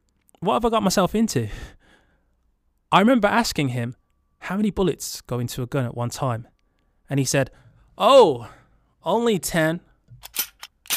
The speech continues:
I thought he would have said something like two or something. <laughs> So he said, "Okay, you guys, listen. When you're holding the gun,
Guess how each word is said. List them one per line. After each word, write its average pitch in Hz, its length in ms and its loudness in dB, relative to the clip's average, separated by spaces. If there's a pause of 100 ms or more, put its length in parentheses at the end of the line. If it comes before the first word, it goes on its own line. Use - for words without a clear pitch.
(540)
I 151 100 -2
thought 165 220 -2
he 135 60 -2
would 123 140 -4
have 117 100 -6
said 120 260 -6
something 113 340 -8
like 113 180 -8 (320)
two 143 280 -2
or 110 100 -2
something. - 340 -10 (220)
<laughs> 143 100 0 (1120)
So - 140 -10
he 135 80 -4
said, 131 300 -4 (340)
"Okay, 175 260 2
you 180 140 0
guys, 170 320 2
listen. 165 460 -2 (600)
When 139 240 -4
you're 214 140 -2
holding 226 320 0
the 226 60 -2
gun, 165 400 -2